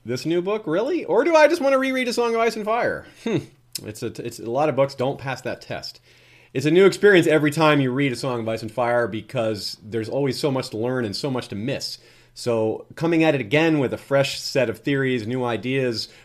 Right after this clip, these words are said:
or maybe 'cause you just marathoned all our episodes again,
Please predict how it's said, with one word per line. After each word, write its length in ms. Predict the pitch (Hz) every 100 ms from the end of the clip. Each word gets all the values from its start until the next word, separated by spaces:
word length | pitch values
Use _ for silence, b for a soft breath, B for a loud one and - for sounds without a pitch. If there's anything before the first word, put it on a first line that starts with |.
| _
or 140 | 101
maybe 200 | 110 110
'cause 220 | 107 107
you 60 | 101
just 160 | 101 98
marathoned 420 | 101 98 101 98
all 100 | 101
our 120 | 90
episodes 420 | 101 98 101 98
again, 280 | 92 101 107